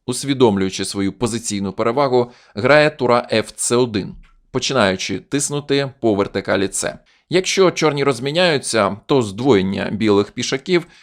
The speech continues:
не особливо то впливає на оцінку позиції. Після тура Ф Ц вісім з захистом пішака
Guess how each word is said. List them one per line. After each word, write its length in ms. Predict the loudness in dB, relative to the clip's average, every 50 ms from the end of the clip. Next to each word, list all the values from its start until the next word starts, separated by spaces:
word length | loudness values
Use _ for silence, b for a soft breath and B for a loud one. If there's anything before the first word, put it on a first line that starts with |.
| b b -4
не 160 | -2 0 0
особливо 580 | 0 -2 -2 -2 -4 -2 0 0 2 2 2
то 400 | 0 0 2 4 4 4 4 2 -2
впливає 640 | -10 -8 -4 0 0 4 4 4 4 4 2 0 0
на 340 | 0 0 2 2 2 0 -2 -6 _ _
оцінку 560 | -4 -4 -4 -4 -2 -2 -2 -2 -2 -4 -4
позиції. 720 | -2 0 -2 -2 -2 -4 -8 -8 -8 -10 -10 -10 -12 b b b b _ _ _ _ -2
Після 280 | -2 0 2 2 2 2
тура 300 | 2 4 4 6 6 6
Ф 100 | 4 2
Ц 180 | -2 -4 -4
вісім 360 | -4 -2 -4 -4 -4 -6 -6 -8 -8
з 60 | -8
захистом 580 | 0 2 2 2 2 0 -4 -4 -4 -4 -4 -4
пішака 540 | -4 -4 -4 -4 -2 0 2 2 0 B